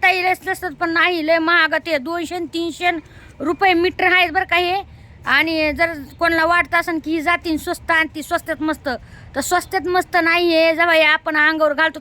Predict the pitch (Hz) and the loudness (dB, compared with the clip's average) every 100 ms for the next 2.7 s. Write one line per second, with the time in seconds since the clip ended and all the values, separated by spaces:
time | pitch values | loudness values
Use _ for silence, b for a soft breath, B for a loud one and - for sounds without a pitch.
0 | - 294 285 294 294 311 320 320 294 277 | -2 -2 0 -4 -4 -6 -4 -4 -4 -6
1 | 240 277 208 B B B - 277 330 311 | -4 -4 -4 B B B 0 0 0 0
2 | 349 359 330 330 330 330 330 | 2 0 2 4 4 4 2